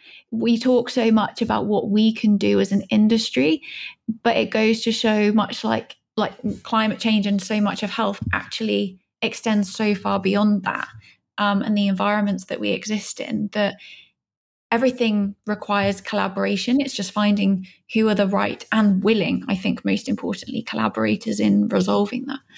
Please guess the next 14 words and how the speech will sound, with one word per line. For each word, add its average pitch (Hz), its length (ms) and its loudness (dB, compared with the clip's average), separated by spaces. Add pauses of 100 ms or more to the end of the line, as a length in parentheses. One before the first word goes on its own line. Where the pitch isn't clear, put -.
(300)
But 226 140 4
it's 226 160 -2
not 226 160 0
straightforward, 196 680 -6
because 208 280 -8
also 208 300 -4
how 208 200 -2
do 202 100 -2
you 214 120 2
incentivize, 208 800 0
for - 120 -6
example, - 640 -2 (680)
car 220 180 0
manufacturers 190 840 -4